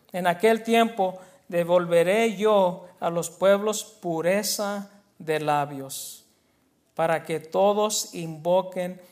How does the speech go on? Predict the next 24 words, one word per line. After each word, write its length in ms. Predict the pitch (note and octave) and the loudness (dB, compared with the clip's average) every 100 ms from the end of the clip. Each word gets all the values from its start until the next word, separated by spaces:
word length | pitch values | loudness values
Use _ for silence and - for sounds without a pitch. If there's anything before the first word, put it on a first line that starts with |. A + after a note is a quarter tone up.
| _ - | _ -12
el 320 | D#3 D3+ D3+ | -10 -10 -8
nombre 460 | D#3+ F3 F3+ F3 D#3 | -4 -4 -4 -6 -6
de 160 | D#3 | -8
Jehová, 540 | D3+ D3+ D3 C#3 C3 _ _ _ _ - | -8 -8 -6 -8 -12 _ _ _ _ -6
para 260 | D#3+ D#3+ | -4 -2
que 140 | E3 E3 | -4 -4
les 180 | D#3 - | -4 -4
sirvan 640 | - G#3+ G3+ E3+ C#3+ C#3 - _ _ - | -2 0 0 -2 -6 -8 -18 _ _ -8
de 400 | D#3+ D#3+ - - C#4 - | -8 -8 -12 -20 -20 -10
común 680 | D#3+ D3+ F#3 G3+ G#3 G#3 - _ _ _ _ | -10 -4 -2 -2 -4 -8 -18 _ _ _ _
consentimiento." 1080 | E3+ E3 - E3 E3 D#3+ D#3 D3+ C#3+ C#3+ C3+ _ _ _ _ _ - | -10 -8 -6 -8 -8 -10 -8 -8 -10 -16 -18 _ _ _ _ _ -20
Es 100 | - | -12
interesante 680 | F3+ F3 E3+ E3 F3+ F3 F3 | -8 -4 -2 -2 -4 -4 -4
allí, 340 | D#3+ F3+ G3+ G3 | -4 -2 -4 -4
pureza 600 | - E3 E3+ F#3+ G#3+ F3+ | -8 0 2 2 2 0
de 180 | E3+ | -2
labios, 720 | D#3 F3 G3+ F#3 D#3 - - _ _ _ _ _ _ _ - G#3 | 2 2 2 0 -8 -8 -14 _ _ _ _ _ _ _ -20 -12
lo 240 | D#3+ D#3 | -10 -6
que 260 | E3 D#3 D3+ | -2 -2 -2
describe 800 | D#3 D3+ F3 G3+ G#3+ E3+ D3+ | -4 -6 -4 -2 0 0 -2
es 160 | E3 - | -6 -6
una 220 | F#3+ F#3 | -4 -4
verdadera 640 | F3 E3+ D#3 D3 D#3 D#3+ E3 | -2 -4 -2 -6 -4 -4 -6
adoración. 680 | D#3 D3+ C#3+ F3 F#3+ D3+ | -6 -8 -8 -10 -12 -14